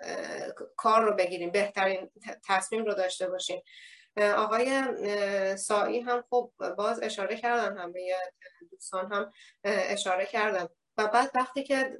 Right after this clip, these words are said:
تمام اون انتخاب‌ها پیش رومونه و، اه، به قول آقای سایی یاد گرفتیم هم که، اه، تفکر انتقادی داشته باشیم، اون موقع نگاه می‌کنیم تمام انتخاب‌هامون رو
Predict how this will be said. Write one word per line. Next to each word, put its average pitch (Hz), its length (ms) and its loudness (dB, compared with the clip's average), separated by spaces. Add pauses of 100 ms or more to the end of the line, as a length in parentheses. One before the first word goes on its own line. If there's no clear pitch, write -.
تمام 214 480 0
اون 208 340 0
انتخاب‌ها 202 760 -2
پیش 214 320 -8
رومونه 202 580 -2
و، 208 260 -2 (400)
اه، 185 400 0
به 196 100 2
قول 202 200 0
آقای 202 260 2
سایی 202 320 0
یاد 233 280 4 (200)
گرفتیم 196 520 0
هم 190 140 -4
که، 196 220 -2 (360)
اه، 185 500 -2 (380)
تفکر 196 520 0 (100)
انتقادی 202 600 0
داشته 196 340 -2
باشیم، 226 500 0 (120)
اون 214 160 -4
موقع 220 680 0 (360)
نگاه 226 440 6
می‌کنیم 247 340 2
تمام 214 340 0
انتخاب‌هامون 196 920 -4
رو 196 260 -4